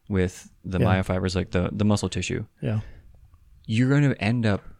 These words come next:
Speaker 1: placing continuous strain on that, you probably
Speaker 2: Mm-hmm.
Speaker 1: even more strain from the amount of contraction that they're now able to
Speaker 2: Yeah.
Speaker 1: have, the consistency or frequency that they're now
Speaker 2: Yeah.
Speaker 1: able to have. And the
Speaker 2: This is why
Speaker 1: issues that we see
Speaker 2: people blow
Speaker 1: people,
Speaker 2: tendons
Speaker 1: yeah.
Speaker 2: out, yeah. So there,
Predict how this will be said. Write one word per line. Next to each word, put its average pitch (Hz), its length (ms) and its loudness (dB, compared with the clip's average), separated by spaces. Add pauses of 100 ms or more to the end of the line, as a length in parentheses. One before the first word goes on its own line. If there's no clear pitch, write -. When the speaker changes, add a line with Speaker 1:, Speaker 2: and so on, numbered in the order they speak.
Speaker 1:
placing 95 560 0
continuous 110 520 0
strain 95 280 -2
on 92 180 0
that, 98 120 -2
you 117 100 0
probably 95 280 2
Speaker 2:
Mm-hmm. - 60 2
Speaker 1:
even 92 180 0
more 110 200 2
strain 98 460 -4
from 92 260 -4
the 92 360 -6 (360)
amount 98 260 4
of 101 80 -2
contraction 95 460 -4
that 92 120 -2
they're 95 80 -2
now 90 320 0
able 101 160 -2
to 110 40 2
Speaker 2:
Yeah. 104 60 0
Speaker 1:
have, 92 340 -4
the 107 120 -4
consistency 101 640 -4
or 98 80 0
frequency 98 640 -4 (140)
that - 100 -10
they're 95 100 0
now 92 120 0
Speaker 2:
Yeah. 90 80 0
Speaker 1:
able 95 120 -2
to 95 60 -4
have. 90 340 -6 (1040)
And 101 320 2 (220)
the 104 160 2
Speaker 2:
This 95 140 6
is 110 60 2
why 120 60 6
Speaker 1:
issues 123 240 2
that 127 100 2
we 104 80 4
see 135 180 4
Speaker 2:
people 104 180 0
blow 117 200 4
Speaker 1:
people, 110 80 2
Speaker 2:
tendons 123 420 2
Speaker 1:
yeah. 120 60 0
Speaker 2:
out, 113 180 -4
yeah. 117 240 -2 (440)
So - 200 4
there, 156 380 8